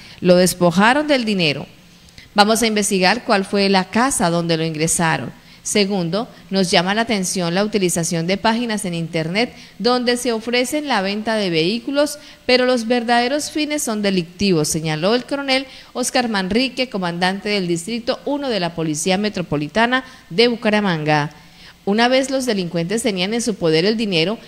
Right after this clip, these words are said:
intentaron huir, pero la víctima empezó a gritar y personas que se encontraban en los alrededores iniciaron la persecución de los delincuentes que intentaron huir en un vehículo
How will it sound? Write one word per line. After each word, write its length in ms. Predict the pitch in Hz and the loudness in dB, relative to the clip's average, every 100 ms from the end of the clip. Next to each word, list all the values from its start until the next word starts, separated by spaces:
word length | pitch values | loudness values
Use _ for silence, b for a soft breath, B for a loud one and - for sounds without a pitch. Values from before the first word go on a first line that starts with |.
| B | B
intentaron 760 | 254 254 233 220 214 240 277 - | -4 0 0 0 2 2 0 -4
huir, 440 | - 240 262 175 - 247 | -2 0 2 0 -2 -2
pero 180 | 277 | 0
la 160 | 294 294 | 2 2
víctima 440 | 285 226 254 262 | 0 -4 -6 -4
empezó 300 | 254 233 214 | -2 -2 0
a 80 | 220 | 2
gritar 440 | 247 262 247 262 254 | 2 0 2 2 2
y 80 | |
personas 460 | 226 220 262 277 294 | -2 -4 -2 -4 -4
que 100 | 302 | -4
se 100 | 294 | -4
encontraban 640 | 247 220 190 262 269 190 165 B B | -4 -6 -4 -2 0 0 -4 B B
en 160 | 233 | -4
los 220 | 233 226 220 | -2 -4 -4
alrededores 680 | 202 190 190 190 240 285 | -4 -2 -2 0 0 -2
iniciaron 460 | 254 185 175 170 220 | -2 -6 -4 -4 -2
la 140 | 247 | -2
persecución 680 | 214 190 170 - 165 226 262 B B - | -2 -4 -6 -6 -4 0 0 B B -4
de 180 | 190 269 | 0 2
los 160 | 294 | 2
delincuentes 720 | 277 262 269 254 294 294 302 - | -2 -4 -4 -4 -4 -4 -6 -4
que 140 | 240 | -2
intentaron 640 | 202 185 175 175 220 277 | -2 -2 -6 -2 -4 -4
huir 240 | 285 240 240 | -4 -2 0
en 100 | 226 | -2
un 100 | 202 | -4
vehículo 600 | 208 208 202 233 262 | 0 0 0 0 0